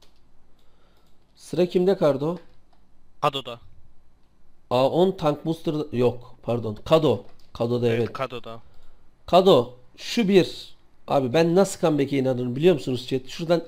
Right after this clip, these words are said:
Speaker 1: ilk kutudan biri. Bak biri ilk kutudan Hellbreaker alsın, o zaman inanırım. Başka türlü zor. Kado şu bir. İkiyi kırıyoruz Kado'yu.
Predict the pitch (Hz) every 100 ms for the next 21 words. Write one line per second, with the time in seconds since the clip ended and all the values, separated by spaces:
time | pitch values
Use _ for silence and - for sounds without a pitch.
0 | - 240 240 - 190 165 160 151 156 170
1 | 170 - - - - - - - - -
2 | 143 143 147 208 220 254 254 - 214 190
3 | 180 151 180 180 220 214 160 147 - 170
4 | - 170 135 131 127 117 113 110 104 -
5 | _ - - 135 - 131 - 120 117 113
6 | 107 - _ _ _ _ - _ - -
7 | - 156 143 - 175 147 131 - - _
8 | - - - - - - - 143 135 123
9 | 107 - 113 113